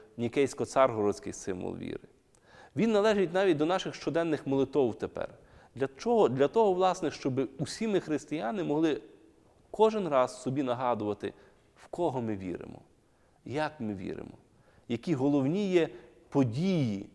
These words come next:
у цій історії спасіння людства і кожного з нас. Отож, цей символ віри ми заохочуємо, щоб усі хресні батьки ще раз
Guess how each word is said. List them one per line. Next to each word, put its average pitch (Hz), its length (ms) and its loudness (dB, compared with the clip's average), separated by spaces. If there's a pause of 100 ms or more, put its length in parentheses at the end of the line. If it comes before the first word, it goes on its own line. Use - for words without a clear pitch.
(720)
у 113 80 -8
цій - 140 -4
історії 139 720 0
спасіння 127 720 0
людства 220 680 0 (220)
і - 80 -4
кожного 131 500 -2
з 101 100 -8
нас. 82 380 -6 (1400)
Отож, - 420 2 (360)
цей 175 180 4
символ 170 520 0
віри 180 540 4 (160)
ми 135 120 -2
заохочуємо, 156 640 2
щоб 131 260 -4
усі 160 400 -2
хресні 151 440 -2
батьки 147 480 0 (200)
ще 147 220 6
раз - 260 2